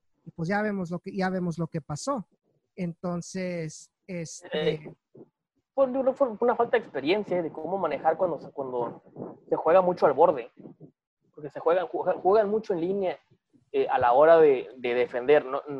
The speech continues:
Speaker 2: no bajan. Al menos así lo vi yo.
Speaker 1: Ujú. Sí, no, eh, y la, la verdad,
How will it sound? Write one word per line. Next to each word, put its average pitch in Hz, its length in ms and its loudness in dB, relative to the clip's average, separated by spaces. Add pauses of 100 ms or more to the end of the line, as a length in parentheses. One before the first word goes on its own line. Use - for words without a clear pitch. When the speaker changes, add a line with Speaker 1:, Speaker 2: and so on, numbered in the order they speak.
(220)
Speaker 2:
no 143 200 2
bajan. 139 380 4 (500)
Al 123 120 -8
menos 147 260 2
así 143 180 -10
lo 117 140 -8
vi 110 140 -14
yo. 101 60 -14 (1200)
Speaker 1:
Ujú. 160 300 -8 (540)
Sí, 277 320 -6
no, 240 360 -2
eh, 214 440 -4
y 220 140 -10
la, 214 320 -6
la 202 180 -8
verdad, 220 460 -6